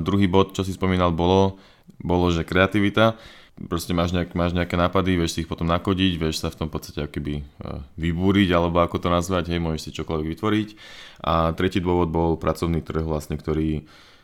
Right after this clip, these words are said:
programátorov stále potrebuje viac a viac a je dosť možné, že ich bude potrebných stále viac a viac.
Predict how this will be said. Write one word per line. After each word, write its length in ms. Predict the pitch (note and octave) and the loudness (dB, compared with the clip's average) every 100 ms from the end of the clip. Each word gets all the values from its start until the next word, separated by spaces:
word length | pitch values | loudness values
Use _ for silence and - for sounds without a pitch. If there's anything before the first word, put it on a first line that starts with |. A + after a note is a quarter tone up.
| - | -10
programátorov 560 | - F2 F2 E2 E2 - | -4 0 0 0 -4 -2
stále 160 | E2+ | -2
potrebuje 380 | D#2+ D#2+ E2 D#2+ | -2 -4 -2 -2
viac 160 | D#2+ D#2+ | -2 -2
a 80 | D#2 | -2
viac 240 | E2 D#2+ D#2 | -2 -2 -2
a 80 | D#2 | -2
je 80 | |
dosť 320 | D#2 D#2 - D2 | -2 -6 -8 -8
možné, 320 | D#2 D#2+ D2+ | -6 -6 -6
že 80 | D2 | -8
ich 80 | |
bude 240 | D2 D2+ D2 | -6 -6 -4
potrebných 460 | - C#2+ D2 D2 | -8 -6 -6 -6
stále 180 | - C2+ | -6 -8
viac 160 | C2+ C#2 | -6 -6
a 80 | D2 | -4
viac. 400 | E2+ E2+ - | -4 -4 -8